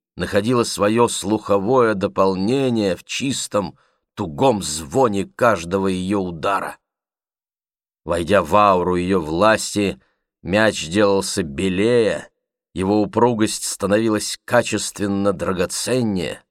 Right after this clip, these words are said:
Прецизионный инструмент, который она употребляла по отношению к нему,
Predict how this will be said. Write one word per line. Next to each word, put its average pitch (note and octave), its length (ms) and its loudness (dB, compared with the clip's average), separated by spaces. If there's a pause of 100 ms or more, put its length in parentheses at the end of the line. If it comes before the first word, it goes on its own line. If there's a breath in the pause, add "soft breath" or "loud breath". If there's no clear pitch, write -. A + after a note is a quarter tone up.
(400)
Прецизионный A2+ 1200 2
инструмент, A2 840 0
который G#2 380 2
она G#2+ 220 2
употребляла G2 720 0
по F#2 160 0
отношению F#2 720 -2
к - 60 -18
нему, G#2 400 -2